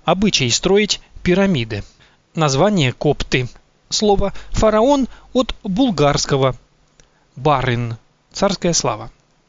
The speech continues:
Заслуживает внимания сближение слова «фараон» и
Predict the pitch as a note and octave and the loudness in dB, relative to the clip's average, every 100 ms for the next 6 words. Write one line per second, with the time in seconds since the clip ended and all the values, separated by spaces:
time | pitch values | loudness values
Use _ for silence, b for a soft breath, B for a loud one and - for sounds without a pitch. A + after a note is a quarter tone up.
0 | _ _ _ _ b b b b b _ | _ _ _ _ b b b b b _
1 | D3+ F3 G#3+ G#3 F#3+ F#3 F3+ F#3 G3 A3+ | 0 0 0 0 2 2 2 2 2 2
2 | G3 D3 B2 D3 F3+ G3 E3+ D#3+ - E3+ | 2 0 0 0 2 2 2 0 0 0
3 | D#3 - F3 F#3+ B3 A#3 - G3+ | 2 2 2 2 2 0 2 2